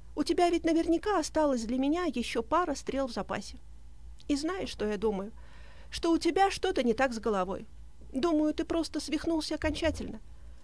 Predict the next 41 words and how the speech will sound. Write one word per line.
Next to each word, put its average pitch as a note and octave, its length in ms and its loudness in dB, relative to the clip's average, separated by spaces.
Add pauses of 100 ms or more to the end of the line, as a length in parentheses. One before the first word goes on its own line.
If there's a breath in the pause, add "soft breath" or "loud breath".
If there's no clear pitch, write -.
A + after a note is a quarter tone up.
(140 soft breath)
Ну E4+ 120 4
да, G4 200 6
ты, C#4 120 0
конечно, D#4+ 440 2
не D#4+ 160 6
веришь F4 320 2
всему C4+ 280 2
тому, B3+ 340 2
что B3 220 0
о A3 80 2
тебе A3+ 240 -2
говорят. A3 400 -2 (500)
Ни D4 120 8
единому E4 480 6
слову, D#4+ 420 6 (280)
ни D4 160 10
на D#4 100 12
минуту», — F4+ 420 8 (240)
говорит G#3+ 400 6
она. G#3 220 2 (680 loud breath)
«А C#4 120 8
знаешь, D#4+ 500 2 (240)
я F4+ 220 8
бы E4 120 6
могла C#4 360 10
им D4+ 240 8
о G#3+ 60 8
тебе F#4 300 4
кое-что C#4+ 420 4
рассказать. G#3+ 560 -2 (480)
Пришли F#4 380 8
их D4+ 80 4
ко A#3+ 140 4
мне. A3 220 4 (680 loud breath)
Я D#4+ 200 12
им C4+ 100 10
такого G4+ 440 8
про - 140 6
тебя, G3+ 280 4
пан, G3 200 6
расскажу». G3+ 500 0